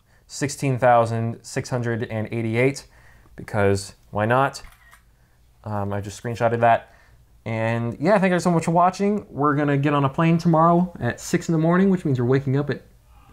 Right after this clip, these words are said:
l-, a little bit before, a little bit before <laughs> three. Um, and yeah,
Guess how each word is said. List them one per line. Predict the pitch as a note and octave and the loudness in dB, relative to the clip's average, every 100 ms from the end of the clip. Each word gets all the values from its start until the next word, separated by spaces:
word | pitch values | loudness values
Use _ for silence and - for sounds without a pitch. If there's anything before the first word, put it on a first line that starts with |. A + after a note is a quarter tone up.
| - - | -16 -12
l-, | - - - | -12 -12 -4
a | |
little | B2 C3+ | 2 2
bit | C3+ B2+ | 2 -2
before, | - C3 B2 A#2 - _ _ - - - - _ _ _ - - - - _ _ - - | -4 -2 0 -2 -6 _ _ -20 -20 -20 -20 _ _ _ -20 -20 -20 -20 _ _ -20 -4
a | B2+ | 0
little | C#3+ | 2
bit | C3+ | 0
before | C3+ - - | -6 -10 -12
<laughs> | - | -8
three. | - E3 F3 G#3 - _ _ - - _ _ _ _ _ _ - | 0 4 6 4 0 _ _ -20 -20 _ _ _ _ _ _ 0
Um, | A#2+ A#2+ A#2 A#2 A#2+ A#2+ A#2+ - - - - - - - | 4 4 4 4 2 -2 -6 -8 -20 -20 -20 -20 -20 -8
and | B2 A#2+ A#2+ A#2 A#2 A#2 A2+ A2+ - - - - - - - | -4 0 2 4 4 2 0 -4 -10 -16 -20 -20 -20 -18 -2
yeah, | C#3+ G3 D#3+ | 2 4 2